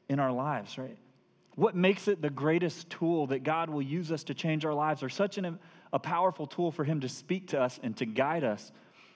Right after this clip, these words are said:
in our lives and our decision-making? Well, I think we look to it for guidance,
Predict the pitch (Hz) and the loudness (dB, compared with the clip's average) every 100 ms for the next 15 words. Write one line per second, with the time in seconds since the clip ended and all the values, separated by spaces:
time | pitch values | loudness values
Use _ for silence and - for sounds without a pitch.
0 | _ 123 123 123 139 143 120 107 - - | _ 2 2 4 4 4 2 -2 -12 -20
1 | - _ _ 117 120 120 - 151 135 104 | -20 _ _ 0 0 0 -2 -2 0 -2
2 | 95 - - _ _ _ _ _ _ _ | -4 -10 -18 _ _ _ _ _ _ _
3 | _ _ _ _ _ _ _ _ 117 127 | _ _ _ _ _ _ _ _ -6 -2
4 | 220 170 127 143 156 147 131 - 107 143 | 0 0 0 0 0 0 -2 0 0 2
5 | 170 120 101 - | 2 0 -4 -10